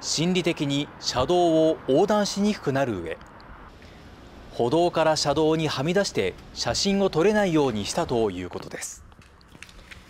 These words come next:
近隣住民は、歩道から写真を撮る人はいるが、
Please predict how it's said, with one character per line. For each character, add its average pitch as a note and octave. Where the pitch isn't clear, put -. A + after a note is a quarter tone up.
近 C#3+
隣 C#3+
住 C#3+
民 G#2+
は、 -
歩 A#2+
道 E3
か D#3
ら C#3
写 -
真 G#3
を G#3
撮 G#3+
る G3
人 D3
は A#2
い G#2+
る B2
が、 E2+